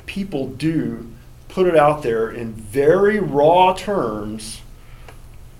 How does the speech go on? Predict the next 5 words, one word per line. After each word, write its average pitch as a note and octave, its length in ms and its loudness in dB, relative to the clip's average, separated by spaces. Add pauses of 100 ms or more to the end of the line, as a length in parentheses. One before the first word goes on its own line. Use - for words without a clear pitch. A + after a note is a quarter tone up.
about B2 680 4 (120)
how D#3 400 0
they D#3+ 180 4
are D#3 120 0
feeling, A2 720 -8